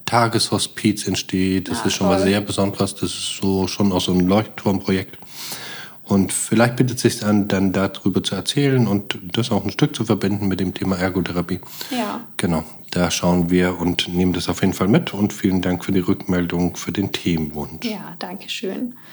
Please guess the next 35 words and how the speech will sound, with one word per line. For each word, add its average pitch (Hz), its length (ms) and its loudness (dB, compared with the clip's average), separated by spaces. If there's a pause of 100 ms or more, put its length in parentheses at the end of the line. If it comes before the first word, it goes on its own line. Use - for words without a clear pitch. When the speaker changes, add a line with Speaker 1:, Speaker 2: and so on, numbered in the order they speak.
(400)
Speaker 2:
Und 247 300 2
ein 226 200 2
Dankeschön 240 520 4
geht 226 180 2
ebenfalls 220 680 2
natürlich 196 400 -4
an 185 140 -2
Martin, 247 640 2 (420)
an 226 200 2
Florian 269 680 2
und 240 300 2
auch 208 160 0
an 214 180 0
Mario. 160 680 -4 (220)
Speaker 1:
Genau, 82 280 -6
jetzt 82 260 -8
wisst 95 200 -6
ihr 92 120 0
auch, 92 140 0
wer 98 120 2
Martin 107 520 2
ist, 117 160 0
wenn 107 160 4
wir 104 100 4
Martin 98 400 2
<laughs> - 0 -
erwähnen. 98 640 2
Und 87 360 -4 (1000)
genau, 92 220 -10 (580)
an 87 140 -8
Martin 80 440 -12
und 85 140 -6
Florian 87 540 -4
und 101 220 -6
Mario. 85 400 0